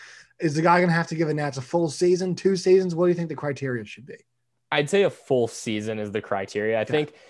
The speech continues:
Speaker 2: in the vast majority of cases, we're gonna be drafting people that had, that were with the team for multiple years. The question, the question I have for you is, with that draft, are we going, are we talking about guys at their Nats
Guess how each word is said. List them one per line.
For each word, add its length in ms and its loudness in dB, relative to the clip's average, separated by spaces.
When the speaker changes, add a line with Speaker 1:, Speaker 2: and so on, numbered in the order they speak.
Speaker 2:
in 320 -2
the 80 0
vast 360 0
majority 420 -4
of 120 -6
cases, 720 -8
we're 220 -2
gonna 200 -2
be 120 -4
drafting 460 -8
people 300 -6
that 180 -8
had, 420 -4
that 240 -4
were 360 -2
with 340 -2
the 80 -8
team 300 -8
for 120 -8
multiple 480 -6
years. 380 -10
The 80 -2
question, 560 -4
the 80 -4
question 280 -4
I 60 -2
have 180 -2
for 100 -6
you 340 -2
is, 500 -2
with 340 0
that 260 -2
draft, 500 -6
are 120 0
we 100 0
going, 220 0
are 80 0
we 240 -2
talking 320 -2
about 320 -4
guys 640 -4
at 160 -10
their 160 -4
Nats 460 -10